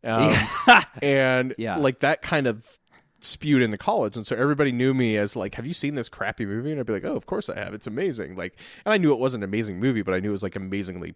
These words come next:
Speaker 1: bad, right?
Speaker 2: Yeah, yeah.
Speaker 1: Long way of saying, there was a movie that came out, and I, I, I think it's, like, a, it's, like, a Finnish movie or something, or it's Austrian or something, called Iron Sky.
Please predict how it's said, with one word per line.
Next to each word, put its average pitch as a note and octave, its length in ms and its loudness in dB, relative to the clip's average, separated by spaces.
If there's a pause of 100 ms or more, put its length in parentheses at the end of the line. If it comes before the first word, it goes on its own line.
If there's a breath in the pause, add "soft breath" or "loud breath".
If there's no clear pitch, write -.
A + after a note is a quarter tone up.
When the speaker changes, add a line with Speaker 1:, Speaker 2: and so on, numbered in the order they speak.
Speaker 1:
bad, D#2+ 400 -10 (160)
right? F#2 240 -6 (400 loud breath)
Speaker 2:
Yeah, G2+ 560 0
yeah. G#2 400 0
Speaker 1:
Long G#3 280 2
way F#3+ 140 2
of D3 100 0
saying, A2 520 -2 (160)
there F#3 440 2
was D3+ 200 4
a D3 60 2
movie A2+ 500 0 (260 loud breath)
that A2+ 320 -4
came C3 300 -2
out, G2+ 360 -2
and A2+ 120 -4
I, A#2 40 2 (120)
I, B2+ 300 -4
I C3+ 40 -2
think F#3+ 240 -2
it's, - 160 -6
like, A#2 180 0
a, G2+ 220 -2 (640 loud breath)
it's, - 140 -6
like, B2 120 -2
a A2 40 -4
Finnish - 680 -4
movie B2 340 2
or B2 100 4
something, A#2 360 -2
or G2 80 0
it's F#2 120 -6
Austrian G#2 360 -2
or G#2+ 60 -6
something, G#2 320 -14 (680 soft breath)
called A#2+ 380 2 (160)
Iron C3+ 400 0
Sky. D#2+ 520 -4